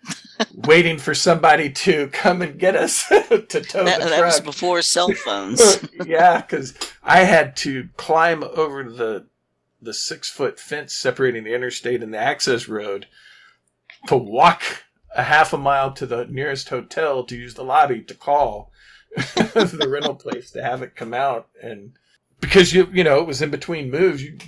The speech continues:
Speaker 1: there was no phone and no cell phone, so we couldn't call you and let you know what was going on.
Speaker 2: Yeah.
Speaker 1: <laughs> And so <laughs> that was, uh,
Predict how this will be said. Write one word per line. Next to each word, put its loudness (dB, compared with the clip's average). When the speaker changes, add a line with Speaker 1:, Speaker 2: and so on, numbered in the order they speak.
Speaker 1:
there 2
was -2
no -2
phone -2
and -8
no -4
cell -2
phone, -6
so -4
we -10
couldn't -10
call 4
you -6
and -6
let -6
you -10
know -6
what -8
was -20
going -8
on. -8
Speaker 2:
Yeah. -2
Speaker 1:
<laughs> -20
And 0
so 2
<laughs> -10
that -2
was, -2
uh, -2